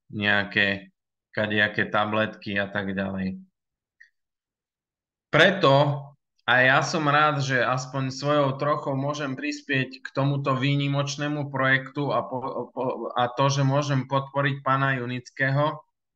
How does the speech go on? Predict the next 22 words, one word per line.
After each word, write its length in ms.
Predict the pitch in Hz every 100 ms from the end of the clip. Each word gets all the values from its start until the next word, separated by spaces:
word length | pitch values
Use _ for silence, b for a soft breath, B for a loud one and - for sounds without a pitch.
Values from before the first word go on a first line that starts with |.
| _
pretože 640 | 127 127 120 135 127 131
on 320 | - 139 139
udáva 560 | 135 139 135 139 139 131 127
úplne 400 | 123 143 143 131
nové 320 | 131 139 131
smerovanie, 880 | 131 131 127 127 131 135 135 139 120
nie 240 | 135 156
len 240 | 151 139 127
v 80 |
doprave, 640 | - 131 - 123 123 131 151 - _ _ _ _ _
ale 240 | 120 127 123
aj, 320 | 123 123 123
e, 120 | 123 117 120 117 117 117 120 135
čo 80 | 123
sa 160 | 127
týka 240 | 123 - 135
tej 240 | 131 120 -
pôdy 480 | 123 123 123 151 175
a 480 | 113 117 117 117 113 -
nášho 560 | 120 123 123 123 117 110
biohumusu, 880 | 127 127 120 123 123 127 147 160 - _ _ _ _ _ _ -
pretože 800 | 120 120 123 113 127 123 120 -